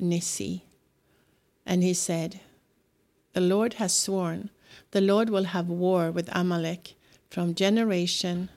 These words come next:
to generation." That was Exodus, or Shemot,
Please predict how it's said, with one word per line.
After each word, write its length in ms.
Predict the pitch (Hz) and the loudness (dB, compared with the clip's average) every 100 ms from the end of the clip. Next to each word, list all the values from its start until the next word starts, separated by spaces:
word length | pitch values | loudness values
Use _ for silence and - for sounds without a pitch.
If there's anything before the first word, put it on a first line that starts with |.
| _ - | _ -6
to 340 | 175 165 170 - - | -2 -2 -4 -10 -10
generation." 760 | 151 156 - - 180 - - - _ _ _ _ _ _ _ _ - _ _ _ _ _ - - _ _ _ _ _ _ _ _ _ _ _ | -6 -6 -6 -8 -6 -8 -8 -14 _ _ _ _ _ _ _ _ -20 _ _ _ _ _ -20 -20 _ _ _ _ _ _ _ _ _ _ _
That 260 | - 175 175 | -4 -4 -6
was 200 | 185 180 | -8 -6
Exodus, 600 | - 196 - 240 294 311 - | -6 -6 -4 -2 -2 -2 -4
or 100 | 170 | -4
Shemot, 680 | - 175 170 220 254 - | -4 -4 -2 -2 -4 -10